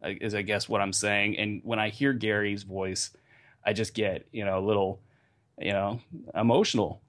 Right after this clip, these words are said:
It, it's good to hear him, you know, on these telecasts. I would, I, I really want to hear his final call. I know that somebody will record that and put that out there.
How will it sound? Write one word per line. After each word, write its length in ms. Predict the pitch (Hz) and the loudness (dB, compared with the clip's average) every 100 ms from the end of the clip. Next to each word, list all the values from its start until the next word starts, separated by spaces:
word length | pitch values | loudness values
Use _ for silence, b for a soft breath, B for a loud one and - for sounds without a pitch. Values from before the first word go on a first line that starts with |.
| - | -8
It, 120 | 101 | -4
it's 220 | 95 104 - | -2 -2 0
good 220 | 127 127 | 0 4
to 80 | 131 | 2
hear 420 | 131 120 117 - | 4 2 2 -2
him, 560 | 117 117 107 104 98 - _ _ _ | 0 2 2 -2 -6 -12 _ _ _
you 140 | 104 | -6
know, 260 | 95 85 101 _ _ - | -4 -6 -10 _ _ -4
on 100 | 101 | -2
these 180 | 92 - | -4 0
telecasts. 880 | 131 123 120 120 110 107 - - - | 2 2 2 2 4 0 -4 -10 -2
I 140 | 101 | -2
would, 240 | 104 98 101 | -2 -4 -2
I, 100 | 110 | -2
I 140 | 104 101 | 0 -2
really 340 | 98 139 151 | 2 6 8
want 180 | 131 113 | 6 4
to 40 | |
hear 120 | 113 | 0
his 100 | 107 | -2
final 300 | - 104 98 | -2 -2 -2
call. 400 | - 104 101 92 b b b b | 0 4 4 2 b b b b
I 100 | - | 0
know 180 | 110 110 | 0 0
that 200 | 101 - | -2 -4
somebody 280 | 117 113 107 | 0 0 0
will 160 | 101 | -2
record 380 | 95 95 98 95 | -4 -4 -4 0
that 180 | 95 90 | 0 0
and 80 | 95 | -4
put 160 | 95 | -6
that 180 | 98 92 | -4 0
out 220 | 90 87 | 0 0
there. 260 | 90 87 | -2 -2